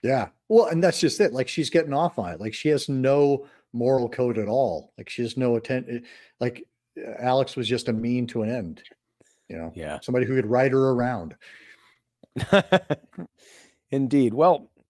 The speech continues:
Speaker 2: A C, thanks for, for taking this ride with me, uh, beyond Hammerland. Uh, we're coming back next month to, to close out twenty twenty-three. I can't believe it, with Witchfinder General. Now, um,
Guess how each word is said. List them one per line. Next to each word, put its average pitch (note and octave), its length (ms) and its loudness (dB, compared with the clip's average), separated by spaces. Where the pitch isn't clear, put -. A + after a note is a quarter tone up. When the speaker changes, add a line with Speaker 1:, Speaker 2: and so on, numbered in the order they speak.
Speaker 2:
A E3+ 160 -2
C, F3+ 280 2
thanks F3+ 300 -4
for, C3+ 340 2
for G2 240 -8
taking D3+ 320 -2
this C3+ 160 -4
ride B2 200 4
with A2+ 160 -2
me, C3 340 0
uh, A2 140 -2
beyond A2 340 0
Hammerland. A#2+ 680 -2
Uh, A#2 240 0
we're D#3 160 0
coming D#3+ 260 2
back D3 280 2
next D3+ 280 0
month D3+ 380 0
to, A#2 200 0
to - 160 -8
close D#3 360 0
out C#3+ 180 2
twenty D#3 280 -4
twenty-three. C#3+ 580 -2
I A#2+ 100 2
can't C3 220 -2
believe C3+ 240 0
it, D#3 180 -2
with A#2 160 -2
Witchfinder E3+ 560 0
General. C3+ 400 0
Now, C3 360 2
um, G2+ 480 -6